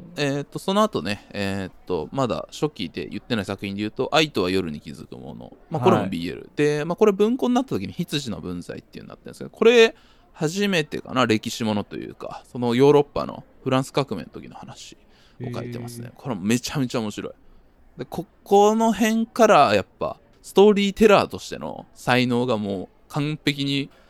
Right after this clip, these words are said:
Speaker 1: あの、開花してるって感じがするかな。
Speaker 2: そうなんや。初期の時点で。へー。
Speaker 1: 彼は花園で夢を見るっ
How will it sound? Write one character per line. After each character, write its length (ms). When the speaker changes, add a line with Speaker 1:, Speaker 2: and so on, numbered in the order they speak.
Speaker 1:
あ 200
の、 120
開 260
花 140
し 100
て 80
る 80
っ 20
て 140
感 200
じ 80
が 260
す 140
る 80
か 100
な。 460
Speaker 2:
そ 140
う 60
な 60
ん 40
や。 60
初 260
期 140
の 120
時 140
点 220
で。 200
へ 520
ー。 420
Speaker 1:
彼 180
は 100
花 180
園 220
で 80
夢 240
を 40
見 120
る 100
っ 20